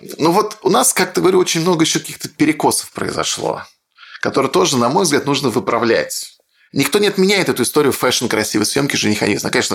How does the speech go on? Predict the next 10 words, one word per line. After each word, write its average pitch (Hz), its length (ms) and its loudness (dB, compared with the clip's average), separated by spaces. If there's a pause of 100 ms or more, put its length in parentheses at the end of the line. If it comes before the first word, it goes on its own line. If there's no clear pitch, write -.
безумно 117 400 0
важна, 113 240 0
она, 120 240 2 (180)
и 113 60 -6
она 117 100 0
существует, - 540 0
и 110 180 2 (220)
везде 107 300 0
это - 100 -2
снимают. 110 480 0